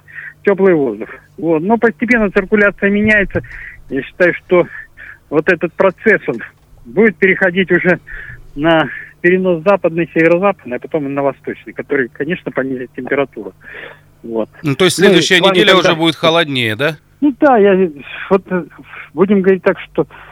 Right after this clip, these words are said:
Speaker 1: э, температурный фон меняется, да, вот. И, естественно, да, ночи, конечно, уже холодные, здесь никуда не денешься. А за счет того, что заток теплого воздуха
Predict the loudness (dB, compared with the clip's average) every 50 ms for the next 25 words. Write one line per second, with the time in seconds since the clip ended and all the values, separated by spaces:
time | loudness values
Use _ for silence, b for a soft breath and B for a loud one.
0 | B B -4 -2 -2 -2 -2 -4 -4 0 0 0 0 0 0 0 0 0 0 0
1 | 0 0 0 -2 -8 -14 -8 -2 0 2 4 4 4 4 2 0 -2 -6 -4 -2
2 | 0 -2 -2 -2 -8 -12 -10 -6 -2 0 0 0 0 -2 -4 B B B B B
3 | B B B _ -4 -2 -2 -2 -2 0 0 0 0 0 -2 -4 -2 0 0 0
4 | 0 -2 -6 -8 -2 0 0 0 0 -2 -2 0 0 0 0 -2 -4 -4 -4 -2
5 | -2 -2 0 0 0 0 0 -2 -4 -10 -14 -14 B B B B B B B _
6 | -10 -10 -8 -8 -8 -6 -4 -2 -2 -2 -2 0 -2 -2 -2 -4 -4 -4 -6 -8
7 | -8 -6 -4 -4 -2 0 0 -2 -2 -2 -8 -8 -4 -2 -2 -2 -2 -4 -8 -4
8 | -2 -2 -2 -2 -4 -8 -6 -8 -8 -6 -2 0 0 2 0 0 -2 -4 -6 -6
9 | -8